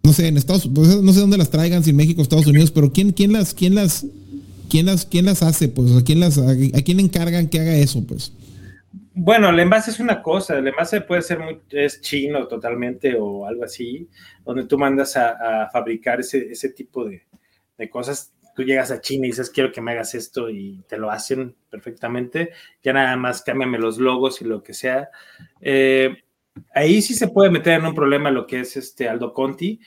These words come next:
Speaker 2: porque sí le está copiando totalmente, estás, mm, mm,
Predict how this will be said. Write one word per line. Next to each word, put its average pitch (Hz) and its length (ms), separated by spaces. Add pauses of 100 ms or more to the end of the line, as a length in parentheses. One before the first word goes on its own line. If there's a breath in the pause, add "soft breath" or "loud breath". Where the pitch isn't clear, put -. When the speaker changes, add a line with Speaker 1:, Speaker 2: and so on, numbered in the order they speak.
(640 soft breath)
Speaker 2:
porque 135 300
sí 147 140
le 147 80
está 135 200
copiando 123 420
totalmente, 117 540
estás, 113 300 (880)
mm, 175 100
mm, 131 1300